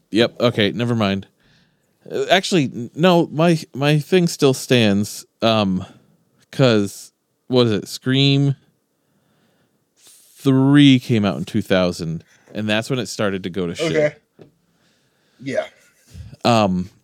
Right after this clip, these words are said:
Speaker 1: yeah, it just, it missed the mark for me. I, d-, I still love it be-, for nostalgia's sake and for Jason's sake. I mean, I, I'm a huge, huge Jason fan, like I've said before,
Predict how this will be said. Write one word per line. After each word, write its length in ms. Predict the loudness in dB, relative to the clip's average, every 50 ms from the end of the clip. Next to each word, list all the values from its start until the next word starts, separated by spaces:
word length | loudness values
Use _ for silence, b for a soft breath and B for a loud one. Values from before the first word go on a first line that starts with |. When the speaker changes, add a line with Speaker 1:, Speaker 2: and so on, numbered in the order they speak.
| _ _ _ _ _ _ _ _ _ _ _ _ _ _ _ _ _ _ _ _ _ _ _ _ _ _ _ 0
Speaker 1:
yeah, 300 | 2 4 4 4 2 0 0
it 120 | -2 -2 -2
just, 240 | -2 -4 -6 -4 -4
it 100 | -2 0
missed 240 | 0 0 0 0 -2
the 60 | 0
mark 260 | 0 0 0 -2 -2
for 160 | -4 -4 -2
me. 260 | -2 0 0 -2 -2
I, 280 | -4 -8 -8 -6 -6 -6 -6 -6
d-, 180 | -6 -4 -4 -2
I 160 | 0 0 0
still 260 | 0 2 2 4 4
love 240 | 6 4 4 2 2
it 120 | 0 0 0
be-, 100 | -2 -4
for 320 | -4 -6 -6 -2 -2 -2
nostalgia's 580 | 0 -2 -4 -4 -2 0 0 2 2 0 -2 -2
sake 300 | 0 0 2 2 2 0
and 120 | -2 -4
for 120 | -4 -6 -6
Jason's 480 | -4 -2 -2 -2 -2 -4 -6 -6 -6
sake. 340 | -4 -2 -2 -2 -2 -2 -2
I 80 | -4 -2
mean, 240 | -2 -2 -2 -2 -2
I, 320 | -2 0 -2 -2 -2 -2
I'm 120 | -2 -2
a 40 | -4
huge, 760 | -4 -4 -2 0 2 4 4 4 6 6 4 4 2 0 -4
huge 760 | -8 -12 -14 -10 -4 0 2 4 6 6 6 4 4 0 -2 0
Jason 400 | 2 2 2 2 2 -2 -4 -4
fan, 300 | -2 -2 0 0 0 0
like 180 | 0 -2 -2
I've 160 | -2 -4 -4
said 220 | -4 -4 -4 -4 -4
before, 520 | -6 -8 -6 -4 -2 0 0 0 -2 -4